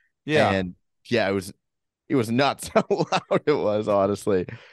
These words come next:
Speaker 2: But it, that's part of the experience. Like, if we didn't, actually, I would have been fine if we didn't go to that hotel at all, but then, you know, things wouldn't happen. So it happened. I don't wanna stay there again. I don't wanna really go back to Saint Louis ever again.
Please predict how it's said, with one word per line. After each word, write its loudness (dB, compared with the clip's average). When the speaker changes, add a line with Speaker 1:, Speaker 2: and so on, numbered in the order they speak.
Speaker 2:
But 2
it, 2
that's 2
part 2
of 0
the 4
experience. 0
Like, 0
if -6
we 2
didn't, -2
actually, 2
I 8
would 8
have 4
been -2
fine 4
if -2
we 4
didn't 0
go 2
to 2
that 2
hotel 0
at 2
all, 4
but -2
then, -2
you -10
know, 0
things -8
wouldn't -4
happen. -2
So 0
it -4
happened. 0
I 0
don't 0
wanna 2
stay 2
there 4
again. 2
I 0
don't 4
wanna 2
really 2
go 2
back 2
to -12
Saint -4
Louis 0
ever 2
again. 0